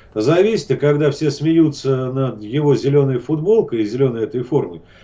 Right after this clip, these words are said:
то надо понимать, что эту форму ему дали британские пиарщики. Ну, чё ж тут говорить-то? Это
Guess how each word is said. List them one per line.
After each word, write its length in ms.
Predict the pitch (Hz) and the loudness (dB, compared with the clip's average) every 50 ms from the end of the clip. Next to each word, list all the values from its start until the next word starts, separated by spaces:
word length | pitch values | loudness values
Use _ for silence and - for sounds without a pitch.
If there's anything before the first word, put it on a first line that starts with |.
| - - - _ - | -20 -20 -20 _ -4
то 100 | - 143 | -2 0
надо 220 | 196 226 214 156 | 2 2 0 0
понимать, 360 | 139 175 175 180 170 160 135 | -2 -2 -2 0 0 -2 -2
что 120 | - - 131 | -2 -4 -6
эту 100 | 127 - | -4 -2
форму 320 | - 196 226 214 170 135 | 0 0 2 2 0 -2
ему 200 | 123 123 147 156 | -4 -4 -4 -4
дали 440 | 131 135 147 151 143 135 123 117 110 | -2 -2 -2 0 0 -2 -2 -2 -4
британские 580 | 101 85 110 120 - 147 156 143 139 - 113 104 | -6 -6 -10 -8 -6 -6 -8 -8 -8 -8 -10 -8
пиарщики. 680 | - 117 110 95 90 87 80 - - - _ - - - | -6 -6 -6 -6 -6 -10 -12 -16 -20 -20 _ -18 -8 -2
Ну, 460 | - 208 220 208 185 156 127 - - _ _ | 2 4 4 4 4 2 0 -2 -8 _ _
чё 200 | - - 156 139 | -8 -4 -4 -4
ж 60 | - | -4
тут 220 | - - 87 78 73 | -6 -16 -20 -18 -12
говорить-то? 600 | 73 80 85 135 135 127 - - - - - 101 | -8 -4 -2 0 0 0 -2 -6 -10 -10 -6 -6
Это 400 | 135 143 - - 123 120 117 | -6 -6 -6 -6 -6 -6 -6